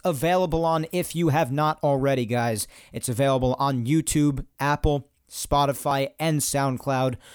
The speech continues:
Show your love on all four of the platforms, whether it be leaving a like on the video if you're listening on YouTube,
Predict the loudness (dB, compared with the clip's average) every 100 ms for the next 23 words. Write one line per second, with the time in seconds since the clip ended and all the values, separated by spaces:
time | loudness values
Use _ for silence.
0 | -18 -8 -2 0 0 0 2 2 0 -2
1 | 0 0 0 0 0 0 -2 -4 0 0
2 | 0 -2 0 0 0 0 -2 -2 -2 -2
3 | -4 -4 -6 -2 -2 -2 -4 -2 0 0
4 | 0 -2 -6 -6 -6 -6 -6 -4 0 0
5 | 2 0 0